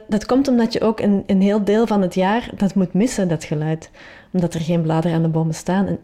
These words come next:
ineens zijn die er dan weer en dan hoor je dat geluid en dan,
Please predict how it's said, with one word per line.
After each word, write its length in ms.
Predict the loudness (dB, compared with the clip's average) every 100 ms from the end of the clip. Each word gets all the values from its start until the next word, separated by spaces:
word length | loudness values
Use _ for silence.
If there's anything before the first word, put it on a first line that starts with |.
| -2
ineens 400 | 2 2 0 0
zijn 180 | 2
die 80 | 2
er 140 | 2 0
dan 180 | 0
weer 260 | 2 0 0 -4
en 80 | -2
dan 140 | 0
hoor 240 | 2 2 2
je 100 | 2
dat 160 | 0
geluid 440 | -2 0 0 -2 -2
en 160 | 0
dan, 320 | 2 0 -2